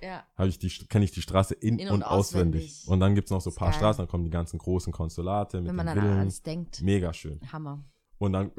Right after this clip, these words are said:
Speaker 2: klar, du kommst dann halt hoch in, ans Kreerwald. Ich mag Wald irgendwie. Ich hab ja irgendwann mal gesagt, ich hasse Spaziergänge. Aber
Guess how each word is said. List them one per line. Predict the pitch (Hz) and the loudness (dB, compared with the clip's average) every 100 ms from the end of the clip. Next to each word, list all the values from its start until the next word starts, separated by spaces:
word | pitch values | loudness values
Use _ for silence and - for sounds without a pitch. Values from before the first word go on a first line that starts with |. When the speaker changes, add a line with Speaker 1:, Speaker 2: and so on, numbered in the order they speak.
| 82 | -2
Speaker 2:
klar, | 113 98 | -2 -2
du | 76 | -4
kommst | 95 90 | -6 -2
dann | 87 | 0
halt | 87 80 | 0 2
hoch | 98 98 | 0 0
in, | 85 82 80 | -4 -4 -4
ans | 90 85 | -6 -6
Kreerwald. | - 127 120 117 117 - | -2 0 2 0 -2 -4
Ich | 82 95 | -8 -2
mag | 110 143 82 | 0 -2 -4
Wald | 98 120 - | -2 0 -2
irgendwie. | 82 80 | -4 -4
Ich | 80 104 | -4 -4
hab | 113 | 0
ja | |
irgendwann | 104 110 | 0 2
mal | 107 98 | 0 0
gesagt, | 95 101 | -2 -4
ich | - | -6
hasse | 113 120 | -6 -4
Spaziergänge. | 110 98 - 127 113 113 120 - - | -4 -6 -2 -2 0 0 -2 -4 -2
Aber | 98 98 95 | 2 6 4